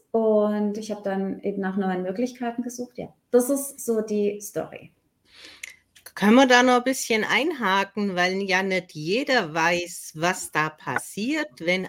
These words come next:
Speaker 2: einem das Konto gesperrt wird und man auf einmal auf keine Zugangsdaten und keine Kontakte mehr zugreifen kann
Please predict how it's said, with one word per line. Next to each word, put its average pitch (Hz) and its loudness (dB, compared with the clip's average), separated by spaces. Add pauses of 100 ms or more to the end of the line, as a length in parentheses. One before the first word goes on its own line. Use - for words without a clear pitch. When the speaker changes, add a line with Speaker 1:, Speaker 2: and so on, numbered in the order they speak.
Speaker 2:
einem 165 -8
das - -10
Konto 208 -4
gesperrt - -10
wird 156 -6
und 175 -8
man 165 -4
auf 147 -10
einmal 180 -2
auf - -12
keine 147 -6
Zugangsdaten 156 -2
und 147 -6
keine 139 -4
Kontakte 190 -2
mehr 180 0
zugreifen 135 -8
kann 139 -8